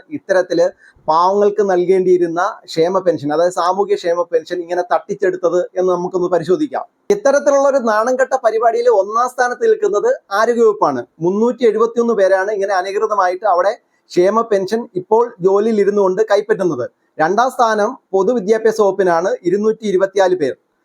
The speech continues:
മൂന്നാം സ്ഥാനം മെഡിക്കൽ എഡ്യൂക്കേഷൻ വകുപ്പിനാണ്, നൂറ്റി ഇരുപത്തിനാല് പേര്. അതുപോലെ തന്നെ ആയുർവേദ വകുപ്പിൽ നൂറ്റി പതിനാല് പേരും, മൃഗസംരക്ഷണ വകുപ്പിൽ എഴുപത്തിനാല് പേരും, പൊതുമരാമത്ത് വകുപ്പിൽ നാൽപത്തേഴ് പേരുമാണ് ഉള്ളത്. അതുകൂടാതെ വിവിധ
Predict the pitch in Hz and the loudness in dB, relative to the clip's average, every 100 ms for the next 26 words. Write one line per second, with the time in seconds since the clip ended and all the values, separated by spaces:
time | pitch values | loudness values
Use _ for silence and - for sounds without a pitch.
0 | _ - 170 220 254 254 208 226 214 180 | _ -4 0 2 0 0 0 0 0 0
1 | 190 240 226 208 214 196 202 180 180 180 | 2 0 0 -2 -2 -2 0 -2 0 0
2 | 156 175 - - 185 202 220 208 202 196 | 0 -2 -6 -2 -2 -2 0 0 0 2
3 | 180 180 220 147 117 - _ _ - 196 | 2 2 2 0 -2 -8 _ _ 0 2
4 | 220 226 190 208 240 247 240 226 202 202 | 2 2 2 2 2 4 4 2 2 2
5 | 226 262 175 185 226 214 208 202 196 170 | 2 0 0 -2 0 0 2 2 0 0
6 | 160 208 _ _ _ _ 165 185 233 247 | 0 -2 _ _ _ _ -2 0 0 2
7 | 233 240 240 220 202 202 185 190 202 220 | 0 0 2 2 2 2 2 2 0 0
8 | 208 175 170 185 _ _ _ _ 180 190 | 0 0 0 -2 _ _ _ _ 0 2
9 | 240 233 233 233 233 220 190 196 220 - | 2 2 0 0 2 2 2 2 2 0
10 | - 185 214 226 226 220 196 190 196 180 | -4 -2 0 0 0 0 2 2 2 0
11 | 190 294 - 208 202 147 - _ _ - | 0 -4 0 2 2 0 -4 _ _ -2
12 | 170 247 233 220 226 254 - - 185 202 | 0 2 2 2 2 0 -2 -2 -2 0
13 | 233 | 0